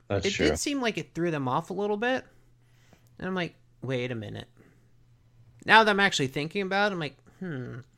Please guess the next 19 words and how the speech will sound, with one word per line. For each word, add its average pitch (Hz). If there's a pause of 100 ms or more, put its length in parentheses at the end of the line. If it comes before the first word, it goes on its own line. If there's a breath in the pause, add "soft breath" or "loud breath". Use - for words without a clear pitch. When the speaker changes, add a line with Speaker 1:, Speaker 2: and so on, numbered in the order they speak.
(120)
Speaker 1:
Mm, 202 (140)
it 107
was 95
all 92
an 113
act. 151 (320)
Speaker 2:
Yeah, 220
these, 220
um, 254 (2000)
could 320
have 277
been, 175 (360)
but -
there's 220
nothing 226 (140)
in 196
the 185
episode 175
that 143